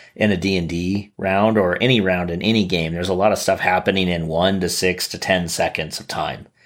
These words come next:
And so if there's, like, you know, a fireball going off, a clash of metal and metal, and there's, like, a roar of a lion, I mean, can,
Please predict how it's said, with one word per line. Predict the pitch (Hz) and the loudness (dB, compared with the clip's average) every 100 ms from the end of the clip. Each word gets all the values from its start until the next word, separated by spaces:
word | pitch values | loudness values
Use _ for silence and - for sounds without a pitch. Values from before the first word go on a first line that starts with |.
| - - - - - - - - | -20 -20 -20 -20 -20 -20 -16 -2
And | 101 95 | -2 0
so | - 95 | 2 2
if | 85 | 2
there's, | 104 98 87 | 2 0 0
like, | 82 - _ _ _ _ _ | -4 -8 _ _ _ _ _
you | 92 | -10
know, | 85 - | -8 -10
a | - | -2
fireball | 131 123 120 117 | 2 4 4 4
going | 113 110 104 | 4 2 4
off, | 104 101 98 | 4 2 0
a | 90 | -8
clash | - 104 107 - | 0 2 4 2
of | 101 | 2
metal | 104 101 104 | 2 2 2
and | 98 95 | 0 2
metal, | 101 98 98 95 95 | 2 4 4 2 0
and | 85 | -2
there's, | 85 85 87 | -4 -6 -4
like, | 87 - | -6 -6
a | 85 | -6
roar | 92 107 107 104 | 2 4 6 4
of | 90 | 2
a | |
lion, | 90 98 98 95 92 92 90 - - - - | 0 0 0 -2 -2 -2 -4 -10 -20 -18 -6
I | |
mean, | 90 85 - - - | -4 -2 -6 -14 -4
can, | 110 107 104 | 2 4 2